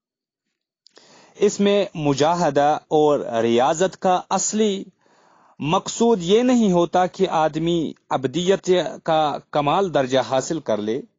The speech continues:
बल्कि सारा जोर इस बात पर सर्फ होता है कि आदमी खुदा की सिफात का इस तरह मजहर बन जाए कि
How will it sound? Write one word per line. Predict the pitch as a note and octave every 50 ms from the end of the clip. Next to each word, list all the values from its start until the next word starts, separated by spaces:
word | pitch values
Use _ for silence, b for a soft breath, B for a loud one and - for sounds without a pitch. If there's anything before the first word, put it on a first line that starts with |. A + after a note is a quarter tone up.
| _ _ _ _ _ _ _ _ _ _ _ _ b b b b b b b b b b b b b b
बल्कि | - G#3+ C4 G#3+ - C#4
सारा | - - A3 G#3 A3 A#3+ B3
जोर | A3+ E3+ G3 G3 G3+ G3+ - -
इस | E3+ - - C#3+
बात | C3+ D3 D3+ D#3+ F3 -
पर | - _ D#3+ D3+ C#3
सर्फ | - - - - - - - G3+ A#3 A#3+ F#3 - C#3+
होता | C3+ A#2 - B2+ B2+
है | B2 C3 D3 E3 E3
कि | - - D#3+ D#3 D#3+ D#3 - - _ -
आदमी | D3+ C#3+ C#3+ C3+ C#3+ C#3+ C#3 C#3+ D3+ D#3+ - - _ _ _ _ _ _ _ _ _ -
खुदा | - - D3 C3 D3 E3+ F3+
की | - - D#3
सिफात | C#3 - - C3 B2+ - - C#3+ D#3 D#3 -
का | - - C#3+ C3 B2+ - - _
इस | F3 E3+ - - -
तरह | D3+ C#3+ C#3+ C3
मजहर | B2 A#2 A#2+ B2 A#2 B2 B2+ E3 E3
बन | D3 C#3 C#3+ C#3 C3
जाए | A2 A#2+ A#2 C3 D3+ F#3+ G3 G#3 - b b b b b b b b b b b b b - G3+
कि | G3 G3+ G3+ F3+ -